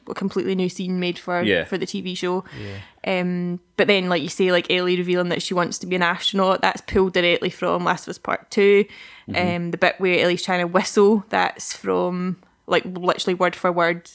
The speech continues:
Speaker 1: a bit
Speaker 2: Yeah.
Speaker 1: in the game as
Speaker 3: Yeah.
Speaker 1: well. Um, and then the, like, the wee damn pun that she does.
Speaker 2: Mm.
Speaker 1: Um,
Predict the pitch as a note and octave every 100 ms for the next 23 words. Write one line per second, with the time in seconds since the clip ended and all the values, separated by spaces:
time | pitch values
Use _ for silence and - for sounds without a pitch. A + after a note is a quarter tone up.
0 | - F#3 F#3 F3+ F3+ F3+ F3 E3+ F#3 F3+
1 | F3+ F3+ F3+ F3+ - F#3 F#3 F3 E3+ F3+
2 | F3 F3+ - F3+ F3+ F3+ E3+ F3+ E3+ F3
3 | F3+ - F#3 F3+ F#3 F3+ A3 A3+ G3 F3
4 | G3+ G#3 - A2+ A2+ A2+